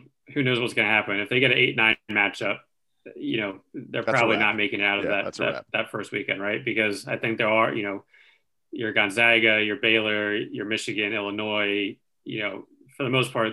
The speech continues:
Speaker 1: th-, those are two really good teams. And then two team, you know, I think then the Big Ten teams who are still pretty good, but a notch, notch below. If you get on that, the two seed, I mean, then,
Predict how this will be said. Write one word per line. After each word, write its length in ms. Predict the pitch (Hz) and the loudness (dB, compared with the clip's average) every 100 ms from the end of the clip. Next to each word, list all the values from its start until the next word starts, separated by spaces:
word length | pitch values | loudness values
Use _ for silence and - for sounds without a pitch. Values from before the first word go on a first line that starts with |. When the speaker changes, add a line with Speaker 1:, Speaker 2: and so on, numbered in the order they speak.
| - | -4
Speaker 1:
th-, 140 | - - | -12 -4
those 160 | 147 135 | -2 0
are 120 | 135 _ _ _ _ _ _ _ - | -2 _ _ _ _ _ _ _ 0
two 240 | 185 180 | 6 8
really 240 | 156 170 | 8 6
good 200 | 156 165 | 6 4
teams. 380 | 139 160 160 151 | 4 4 4 2
And 60 | 131 | 0
then 120 | 127 | 0
two 160 | 131 139 | 0 0
team, 320 | 135 135 123 | 2 2 0
you 100 | 120 | -2
know, 100 | 113 | -4
I 100 | 110 | -2
think 260 | 123 131 - _ - 143 | -4 -4 -10 _ -16 -6
then 160 | 120 | -4
the 80 | 117 | 0
Big 180 | 123 117 | 0 -2
Ten 180 | 123 120 | -4 -4
teams 360 | 120 117 113 | -2 -2 -2
who 320 | 127 110 107 | -2 -2 -2
are 100 | - | -6
still 400 | 110 - 113 101 _ _ - | -6 -2 -2 -4 _ _ -4
pretty 200 | 151 127 | 0 2
good, 280 | 131 139 135 | 4 4 2
but 140 | 110 | 0
a 40 | |
notch, 280 | 110 110 - - | 0 0 -2 -8
notch 300 | - 120 107 | -4 -4 -4
below. 420 | - 113 117 107 101 - - _ _ _ _ | -4 0 2 2 -2 -12 -20 _ _ _ _
If 80 | - | -2
you 60 | 143 | 0
get 100 | 185 | 2
on 100 | 151 | 4
that, 260 | 123 - | 2 0
the 100 | 127 | -6
two 240 | 127 147 165 | -2 2 2
seed, 480 | - 113 110 110 127 | 2 2 0 -4 -6
I 40 | |
mean, 160 | 120 113 | -2 0
then, 400 | 139 160 147 | 2 2 0